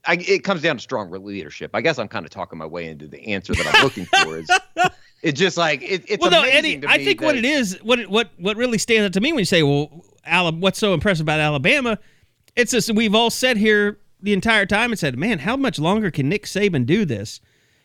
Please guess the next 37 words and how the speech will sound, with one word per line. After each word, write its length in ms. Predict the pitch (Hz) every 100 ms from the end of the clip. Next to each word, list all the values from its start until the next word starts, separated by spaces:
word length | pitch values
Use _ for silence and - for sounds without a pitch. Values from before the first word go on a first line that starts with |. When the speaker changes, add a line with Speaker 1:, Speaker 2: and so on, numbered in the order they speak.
| _
Speaker 2:
When 160 | 147 180
it 160 | 175
comes 380 | - 214 247 226
to 120 | - -
what, 300 | 185 185 -
you 100 | 196
know, 80 | 160
we're 140 | 151
finding 440 | 143 240 220 185 180
out 160 | 170
now 300 | 160 247 277
is 260 | 185 143 - _ _ _ _ _
the 100 | 196
reason 380 | 240 294 214 196
Nick 140 | 226
Saban 400 | - 247 330 302
can 100 | 196
keep 240 | 190 214 165
doing 280 | 175 349 254
that 220 | 170 175
is 120 | 185
because 440 | 147 196 202 190 160 -
him 240 | 151 381
being 220 | 349 247 190
the 80 |
head 220 | 170 226 190
coach 260 | 208 185
at 80 | 160
Alabama 540 | 185 170 135 208 311
with 160 | 196 143
all 120 | 180
the 80 | 226
support 480 | - 139 - 226 -
staff 300 | - 156 131
that 140 | 135
they 160 | 139 127
have 280 | 131 127